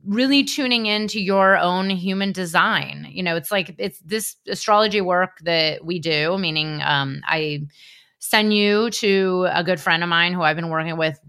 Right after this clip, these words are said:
many years. It is beyond normal astrology. It's not normal astrology. It's, uh, a channeled version of evolutionary astrology, and it also integrates the art of applied metaphysics. But,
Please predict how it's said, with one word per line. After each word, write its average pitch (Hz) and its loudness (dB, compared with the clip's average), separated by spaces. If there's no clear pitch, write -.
many 175 0
years. 165 2
It 180 0
is 170 0
beyond 170 4
normal 170 -2
astrology. 170 0
It's 156 -6
not 160 -2
normal 160 -4
astrology. 160 0
It's, - -6
uh, 147 2
a 165 -4
channeled 185 2
version 180 0
of 165 -2
evolutionary 165 -2
astrology, 165 0
and 147 -2
it 156 -4
also 156 -2
integrates 151 -4
the 156 -4
art 160 2
of 151 -4
applied 151 2
metaphysics. 151 -4
But, 214 4